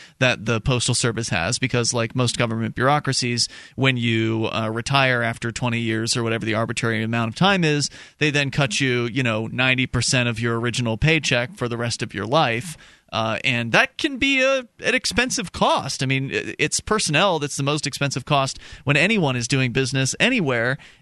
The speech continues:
And when you're dealing with the amount of, uh, employees that, you know, an organization like the Postal Service has, which I believe has more employees than the Army, uh, then you've got a huge, huge pension liability on your hands.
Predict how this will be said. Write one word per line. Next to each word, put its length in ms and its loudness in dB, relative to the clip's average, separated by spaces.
And 260 4
when 140 0
you're 80 2
dealing 340 0
with 200 2
the 240 2
amount 440 0
of, 500 0
uh, 360 2
employees 640 0
that, 240 -2
you 80 -2
know, 80 2
an 80 0
organization 560 0
like 140 -2
the 100 -4
Postal 380 0
Service 380 0
has, 260 0
which 120 0
I 60 0
believe 300 0
has 240 0
more 340 0
employees 560 0
than 160 0
the 220 -4
Army, 480 0
uh, 320 2
then 360 0
you've 260 -4
got 140 2
a 80 2
huge, 800 0
huge 600 0
pension 420 2
liability 600 0
on 160 -4
your 120 -2
hands. 460 -2